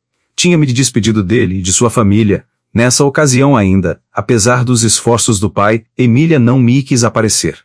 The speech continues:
Também João reparava na vergonhosa esquivança da menina. Visitando o negociante, vi ao entrar na sala uma linda moça,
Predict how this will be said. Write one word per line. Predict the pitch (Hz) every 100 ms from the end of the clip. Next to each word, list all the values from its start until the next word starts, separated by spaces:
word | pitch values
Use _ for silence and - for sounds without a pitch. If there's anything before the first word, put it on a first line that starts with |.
| _ _ _ _ _ _ - -
Também | 156 151
João | 127 147
reparava | 120 131 113 104 113 117
na | 123
vergonhosa | 113 117 110 107 117 120 113
esquivança | - 113 113 127 127
da | 117
menina. | 117 104 117 104 85 _ _ _ _ _ -
Visitando | 101 113 120 143 117
o |
negociante, | 107 107 113 - 135 139 - - _ _
vi | 120
ao | 156 131
entrar | 104 127 123
na | 131
sala | - 113 104
uma | 110 110
linda | 110 117
moça, | 98 104 101 87